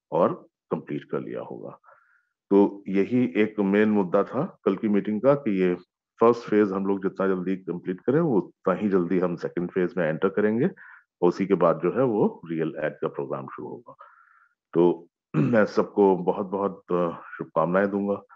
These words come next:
आगे आने वाले वक्त में बहुत exciting news और बहुत updates आने वाले हैं, तो उसके लिए लगातार अपनी आईडी को proper तरीके से आप, अ, register, लॉगिन करें।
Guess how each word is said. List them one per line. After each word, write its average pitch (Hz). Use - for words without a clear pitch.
आगे 73
आने 87
वाले 85
वक्त 85
में 87
बहुत 87
exciting 87
news 90
और 85
बहुत 82
updates 82
आने 90
वाले 87
हैं, 90
तो 78
उसके 82
लिए 85
लगातार 90
अपनी 98
आईडी 85
को 98
proper 90
तरीके 92
से 92
आप, 87
अ, 80
register, 82
लॉगिन 90
करें। 117